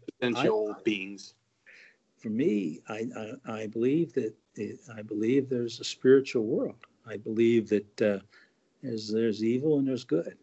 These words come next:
Speaker 2: and, uh, you gotta be careful what you, uh, what you, uh, spend your time thinking about, you know, 'cause, uh, sometimes it seems like the evil,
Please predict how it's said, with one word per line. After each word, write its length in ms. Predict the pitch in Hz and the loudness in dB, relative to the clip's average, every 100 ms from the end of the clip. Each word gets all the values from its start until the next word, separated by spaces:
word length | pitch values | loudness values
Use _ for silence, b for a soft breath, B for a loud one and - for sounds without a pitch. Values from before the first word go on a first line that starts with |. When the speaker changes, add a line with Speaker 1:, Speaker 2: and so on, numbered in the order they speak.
| - | -18
Speaker 2:
and, 260 | 110 107 107 | -12 -10 -6
uh, 200 | 110 104 - _ b b b b _ _ | -6 -6 -12 _ b b b b _ _
you 240 | 208 127 | -2 -2
gotta 200 | 117 113 | 0 0
be 100 | 113 | 2
careful 520 | 123 135 175 170 101 - _ - | 2 4 2 0 -6 -12 _ -6
what 160 | 123 | -4
you, 440 | 104 110 113 113 113 | 0 4 6 6 4
uh, 200 | 110 107 - b b _ _ | 2 -2 -6 b b _ _
what 180 | 110 120 | -8 -4
you, 380 | 117 117 117 | 0 0 0
uh, 200 | 113 117 | 0 -2
spend 300 | 107 - 117 | -6 -6 0
your 100 | 123 | 2
time 340 | 113 131 127 123 | 2 2 2 2
thinking 320 | - 139 113 | 2 2 2
about, 260 | - 90 - _ _ b b b _ _ - | -2 -6 -10 _ _ b b b _ _ -8
you 80 | |
know, 240 | 113 107 113 - _ _ _ _ - | -4 -2 -4 -10 _ _ _ _ -16
'cause, 400 | - 110 107 - | -6 -4 -2 2
uh, 240 | 104 101 | 2 0
sometimes 560 | 98 117 127 127 110 107 | -4 -4 -2 0 0 0
it 80 | 98 | -2
seems 340 | - 110 107 | 2 2 2
like 160 | 110 98 | 0 -2
the 100 | - | -2
evil, 480 | 104 123 117 107 | 2 4 6 6